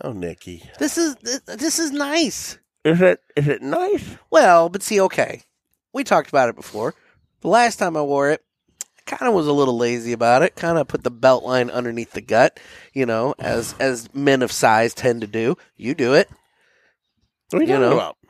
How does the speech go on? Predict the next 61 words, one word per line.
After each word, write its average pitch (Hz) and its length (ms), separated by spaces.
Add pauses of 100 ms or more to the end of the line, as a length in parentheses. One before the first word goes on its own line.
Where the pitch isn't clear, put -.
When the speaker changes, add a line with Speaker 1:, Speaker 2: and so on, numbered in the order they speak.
(280)
Speaker 2:
You 294 220
wear 339 240
your 285 160 (180)
pants 143 380
below 131 360
your 110 180
gut. 107 340 (640)
Speaker 1:
Oh, 269 180
no, 240 680
no, 160 300
no, 151 220
no. 147 800
Speaker 2:
<laughs> - 140 (440)
Really? 160 320 (220)
Speaker 1:
They're 170 220
up 180 140
and 165 120
over. 143 520
Speaker 2:
Oh, 175 100
really? 175 220
Speaker 1:
And 175 80
it's 196 140
painful, 185 640
but 123 160
they're 160 160
up 156 140
and 135 100
Speaker 2:
Really? 135 260
Speaker 1:
over. 120 80
Speaker 2:
You 160 80
wanna 165 180
lift 165 220
the, 151 280
the, 147 220
lift 156 260
the 156 100
hoodie 170 220
real 170 160
quick 185 280
and 139 80
show 151 200
everybody 156 480
how 151 260
Speaker 1:
You 139 60 (100)
Speaker 2:
up 147 140
Speaker 1:
want 160 100
Speaker 2:
and 151 80
over? 156 260 (360)
Speaker 1:
Did 131 180
you 180 80
just 185 140
ask 139 200
me 127 80
to 113 40
show 113 180
people 110 300
my 101 100
Speaker 2:
Uh, 135 160
Speaker 1:
dick? 117 60
Speaker 2:
hey, 170 180
Speaker 1:
Ew, 127 380